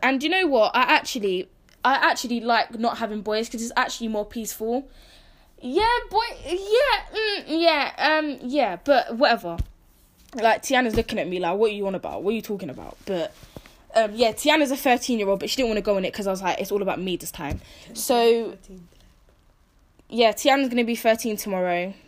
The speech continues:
Oh, wait, no, this is the, whatever day it is. This is Thursday. Her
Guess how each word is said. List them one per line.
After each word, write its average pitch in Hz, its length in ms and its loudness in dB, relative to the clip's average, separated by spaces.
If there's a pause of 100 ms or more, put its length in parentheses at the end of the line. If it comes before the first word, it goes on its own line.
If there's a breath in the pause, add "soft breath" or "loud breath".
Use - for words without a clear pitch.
(300 soft breath)
Oh, 214 100 2
wait, 196 320 0
no, 185 280 -4 (200)
this 269 240 0
is 247 220 -2
the, 214 500 -4 (920)
whatever 196 320 -4
day 185 240 -4
it - 20 -6
is. 180 80 -6
This 240 180 -4
is 226 120 -4
Thursday. 214 340 4
Her 202 240 2